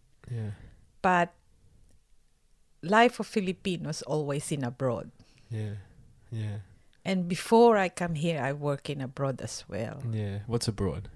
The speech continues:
Speaker 1: Overseas?
Speaker 2: Overseas.
Speaker 1: Yeah, overseas, yes.
Speaker 2: Yeah.
Speaker 1: And so I've been back to the Philippines a couple of times, and it's extremely humbling to see our family.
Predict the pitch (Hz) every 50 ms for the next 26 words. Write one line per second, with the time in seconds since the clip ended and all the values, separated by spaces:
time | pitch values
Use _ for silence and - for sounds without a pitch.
0 | - - - - 104 101 95 - - - - 113 - - - _ - 214 208 180
1 | 185 180 160 - - 113 110 101 101 - - 85 78 101 104 - - - _ 110
2 | 101 92 - - 98 - - - - 151 147 - - - 117 - - - - -
3 | - - _ - 120 113 110 110 113 113 113 - _ _ - - - 113 107 107
4 | 104 - 113 104 101 101 - 101 110 - - 120 110 101 - 104 101 98 95 -
5 | 110 98 92 90 104 104 - - - - - - - - 87 80 95 131 165 180
6 | - - - 95 95 104 - - - - - 90 92 98 95 95 104 110 92 90
7 | 92 92 92 95 95 - - 87 78 87 95 95 - 101 92 95 92 90 104 120
8 | 160 208 -